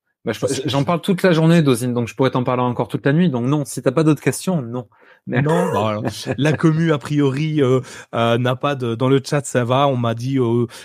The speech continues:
Speaker 2: qu'est-ce que, bon, passer par Tor, évidemment, utiliser les systèmes d'exploitation Tails, euh, point d'interrogation.
Speaker 1: Oui, c'est, oui, c'est une solution. Ta-, Tails,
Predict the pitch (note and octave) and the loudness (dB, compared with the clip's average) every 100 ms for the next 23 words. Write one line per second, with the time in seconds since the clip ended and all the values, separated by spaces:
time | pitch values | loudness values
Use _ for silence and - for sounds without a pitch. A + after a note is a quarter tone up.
0 | - D3 - C#3 C3+ A#2 G2+ G2 F#2 B2 | -14 -12 -2 2 2 2 -2 -2 -4 -2
1 | A#2 B2 A2 A2+ - B2 A2+ G#2 G#2+ A2+ | 0 0 0 -2 0 0 2 0 -2 -2
2 | A#2 B2+ A#2 - A2+ A#2+ A#2 - B2+ - | 0 0 -2 -4 -4 0 0 -2 -8 -4
3 | C3 B2+ A#2 B2 - A#2 - A#2+ A#2 - | -2 -2 -4 -4 -2 -4 -2 -4 -4 0
4 | B2 C3+ C3 A2 G2+ - - - F#2 G2+ | 2 2 0 -4 -4 -12 -20 -10 -6 -6
5 | - G#2 G2+ G2+ C#3 G#3 F3+ B2 D3+ D3+ | -6 -8 -8 0 2 4 2 0 4 4
6 | F#3+ D3 C3+ D#3 C#3+ - C#3+ D3 C3+ - | 4 0 0 2 2 2 0 0 -2 -8
7 | - - | -4 0